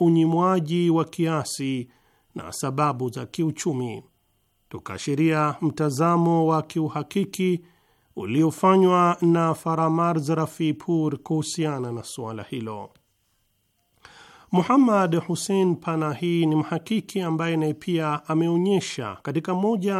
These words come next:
ya tafiti alizofanya kwamba sababu za kimaadili na kiutamaduni zilichangia zaidi katika kutokea mapinduzi ya Kiislamu ya Iran, na sababu ya kiuchumi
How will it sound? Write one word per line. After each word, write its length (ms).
ya 300
tafiti 760
alizofanya 920
kwamba 260
sababu 520
za 140
kimaadili 1000
na 260
kiutamaduni 1080
zilichangia 840
zaidi 640
katika 300
kutokea 540
mapinduzi 560
ya 80
Kiislamu 720
ya 200
Iran, 420
na 120
sababu 720
ya 280
kiuchumi 800